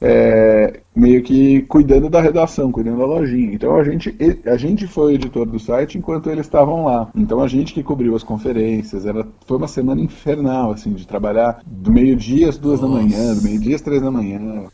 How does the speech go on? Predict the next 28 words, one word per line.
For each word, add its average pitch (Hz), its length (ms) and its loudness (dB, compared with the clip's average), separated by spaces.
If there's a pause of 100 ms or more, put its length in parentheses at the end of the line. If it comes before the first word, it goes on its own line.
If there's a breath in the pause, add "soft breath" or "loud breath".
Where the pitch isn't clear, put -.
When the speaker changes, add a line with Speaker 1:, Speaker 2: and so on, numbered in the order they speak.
(120)
Speaker 1:
coisas 120 280 -4
assim. 110 340 -2
Eu 107 60 0
ainda 123 160 2
entrevistei 170 420 -2
o 160 40 2
Adam 175 260 0
Sandler 113 520 -2
no 101 80 -4
meio 101 220 -2
dessa 98 220 -10
semana, 90 420 -8
foi 92 140 -14
uma 113 60 -14
coisa 123 140 -4
muito 156 260 -4
louca. 117 360 -4 (380 soft breath)
Mas 143 120 0
foi 175 120 -2
um - 20 -6
trabalho 185 320 2
Speaker 2:
Você, 170 180 4
Speaker 1:
muito 170 220 2
Speaker 2:
você - 60 -2
Speaker 1:
legal. 147 140 2
Speaker 2:
entrevistou 143 220 4
ele 135 120 2
pessoalmente? 143 800 -2